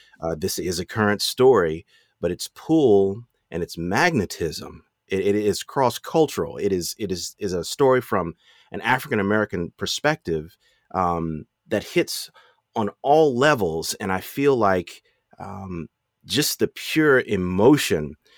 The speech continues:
uh, and, and, and thrust of, of this story, uh, carries it over to, um, the most benign form of, of critique or criticism about, you know,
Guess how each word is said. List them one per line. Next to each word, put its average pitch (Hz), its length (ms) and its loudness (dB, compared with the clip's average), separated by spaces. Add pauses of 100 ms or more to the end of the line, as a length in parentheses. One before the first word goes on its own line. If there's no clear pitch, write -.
(180)
uh, 80 300 -6
and, 95 260 -4
and, 90 260 -6
and 85 200 -8
thrust 127 680 2
of, 87 220 -6
of 85 140 -8
this 90 140 -6
story, 90 640 0 (540)
uh, 80 100 -6 (100)
carries 180 540 2
it 127 80 4
over 110 460 2
to, 95 560 -2 (360)
um, 87 560 -8 (240)
the 104 220 -2
most 107 280 2
benign 104 520 2
form 101 380 -2
of, 92 100 -4
of 92 180 -10
critique - 380 -6
or 82 80 -4
criticism 87 600 -4
about, 80 360 -4
you 87 80 -8
know, 78 200 -8